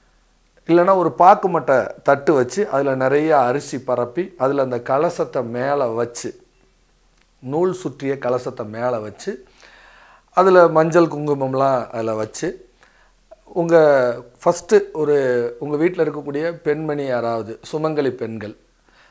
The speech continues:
அவங்க வந்து மூன்று ப-, கைப்பிடி அளவு அரிசி எடுத்து அதுல உள்ள போடணும்.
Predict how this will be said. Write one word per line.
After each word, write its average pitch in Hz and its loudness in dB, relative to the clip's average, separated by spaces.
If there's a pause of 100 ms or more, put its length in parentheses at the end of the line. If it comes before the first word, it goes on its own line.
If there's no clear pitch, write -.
அவங்க 156 4
வந்து 190 2
மூன்று 185 -2
ப-, 185 -10 (100)
கைப்பிடி 170 4
அளவு 160 4
அரிசி 147 0
எடுத்து 131 -4
அதுல 127 -2
உள்ள 123 -4
போடணும். 113 -8